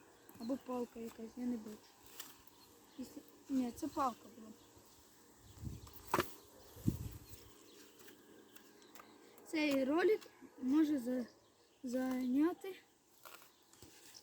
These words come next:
небагато часу, так як у нас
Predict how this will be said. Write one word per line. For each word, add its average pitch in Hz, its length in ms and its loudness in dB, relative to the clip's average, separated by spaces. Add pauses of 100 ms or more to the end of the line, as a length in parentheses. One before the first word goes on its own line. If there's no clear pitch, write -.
(180)
небагато 277 600 0
часу, 359 420 -4 (1500)
так 277 240 0
як 254 220 2
у 254 80 0
нас 330 400 -2